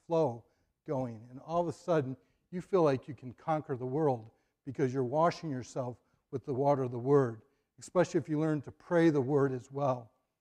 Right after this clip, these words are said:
Start memorizing scriptures and just start proclaiming the Word of God. When I worked at G M, we used to have a prayer, uh, time during lunch.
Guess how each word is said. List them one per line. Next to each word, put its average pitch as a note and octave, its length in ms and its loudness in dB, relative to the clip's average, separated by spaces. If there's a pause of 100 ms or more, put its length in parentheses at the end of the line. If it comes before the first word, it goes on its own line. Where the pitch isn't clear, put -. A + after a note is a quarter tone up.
(340)
Start E3 280 0
memorizing D3+ 640 2
scriptures C3+ 540 -6
and B2+ 120 -6
just C#3 200 -6
start D#3 400 2 (240)
proclaiming D#3 460 0
the C3+ 80 0
Word C#3 200 2
of A2 140 -6
God. C3+ 420 0 (760)
When D3+ 120 -2
I D#3 60 4
worked D#3 200 2
at C3+ 120 -2
G D3+ 220 2
M, C#3+ 260 2
we C#3+ 100 -2
used D3+ 200 -2
to C#3 100 -4
have C#3 360 2 (480)
a B2+ 140 -6
prayer, D#3 560 2 (140)
uh, B2+ 320 -6 (800)
time D3 420 -2 (420)
during C#3 260 -2
lunch. D3 400 -2